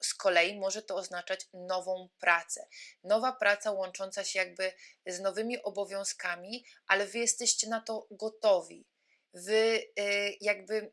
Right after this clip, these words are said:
widzę tutaj przede wszystkim dużo radości właśnie i takiego entuzjazmu, że zaczyna się coś nowego,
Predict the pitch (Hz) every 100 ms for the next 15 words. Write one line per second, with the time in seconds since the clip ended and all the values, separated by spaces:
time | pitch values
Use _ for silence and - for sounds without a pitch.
0 | - 208 240 262 - 247 247 - - 208
1 | 240 247 - 240 220 254 247 247 233 196
2 | 226 220 - - 180 180 170 - - 180
3 | 190 196 202 214 - - 226 220 220 226
4 | 202 214 185 175 170 165 170 _ _ -
5 | - - - 180 208 214 220 240 262 254
6 | 233 247 233 226 226 202 208 202 208 226
7 | 269